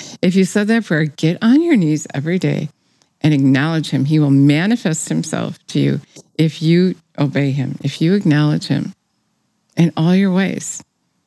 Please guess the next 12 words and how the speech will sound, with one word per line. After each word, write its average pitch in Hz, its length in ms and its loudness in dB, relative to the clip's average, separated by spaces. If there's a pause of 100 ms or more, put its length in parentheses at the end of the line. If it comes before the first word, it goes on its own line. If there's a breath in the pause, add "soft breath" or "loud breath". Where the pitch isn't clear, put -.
(120)
He's 269 140 -4
gonna 370 140 0
start, - 480 -6
you're 151 120 -6
gonna 139 140 -2
hear 135 320 -2
him. 226 340 2 (640 soft breath)
You, 143 180 0 (100)
you, 147 280 -2
you're 151 160 0
just 151 240 -2
gonna 165 320 0